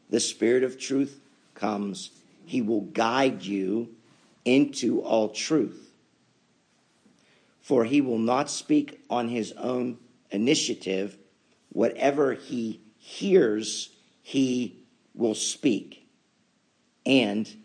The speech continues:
he will disclose to you what is to come."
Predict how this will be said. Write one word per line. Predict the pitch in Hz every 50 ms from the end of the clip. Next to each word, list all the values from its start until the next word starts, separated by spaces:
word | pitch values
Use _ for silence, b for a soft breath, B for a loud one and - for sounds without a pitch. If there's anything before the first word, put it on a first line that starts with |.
| _ _ _ _ _ _
he | _ 139 139
will | 131 127 123
disclose | - - 117 - - - - - - 143 156 170 143 131 123 120 - - - - - _ _ _ _ _ _ _ _ _ _
to | - - 214 220 208
you | 170 123 120 110 107 107 110 107 107 - - _ _ _
what | - 95 110 131 135 131 - - - -
is | - 127 127 120 - - -
to | - -
come." | - _ - - 202 110 104 92 90 -